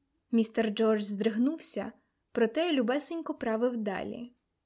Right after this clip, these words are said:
«Таким чином,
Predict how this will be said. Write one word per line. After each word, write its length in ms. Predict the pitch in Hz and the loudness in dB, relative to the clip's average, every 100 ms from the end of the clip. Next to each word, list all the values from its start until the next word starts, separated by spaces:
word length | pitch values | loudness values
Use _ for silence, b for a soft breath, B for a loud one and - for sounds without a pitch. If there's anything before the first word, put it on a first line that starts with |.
| _ _ _ _ _ _ _ _ _ _ | _ _ _ _ _ _ _ _ _ _
«Таким 500 | - 160 - 165 196 | -8 -6 -6 -8 -6
чином, 580 | 196 - 202 269 330 202 | -6 -6 -4 -2 -2 -4